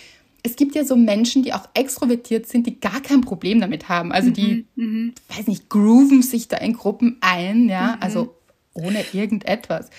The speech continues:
Speaker 1: D-, zu diesen Menschen zähle ich nicht. Ich, für mich ist es schon Überwindung und so. Und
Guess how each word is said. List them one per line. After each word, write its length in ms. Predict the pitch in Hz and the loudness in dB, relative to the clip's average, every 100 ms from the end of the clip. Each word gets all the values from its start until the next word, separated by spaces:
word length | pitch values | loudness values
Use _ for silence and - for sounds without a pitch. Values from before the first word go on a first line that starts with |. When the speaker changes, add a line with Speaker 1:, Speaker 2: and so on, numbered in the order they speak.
| - - _ - | -20 -20 _ -12
Speaker 1:
D-, 140 | 196 | -10
zu 120 | - 240 | -4 -2
diesen 200 | 240 254 | 4 6
Menschen 340 | 226 - 254 | 6 4 0
zähle 240 | - 269 170 | 2 0 0
ich 100 | 170 | -6
nicht. 160 | 170 | -12
Ich, 200 | - - - 226 | -12 -18 -16 -2
für 100 | 247 | 4
mich 120 | 269 | 4
ist 100 | 254 | 4
es 160 | 262 262 | -2 2
schon 160 | 277 | 2
Überwindung 600 | 233 262 220 254 226 170 | 4 2 4 4 4 0
und 160 | 190 190 | -6 -6
so. 100 | 190 | -6
Und 240 | 196 190 | -6 -10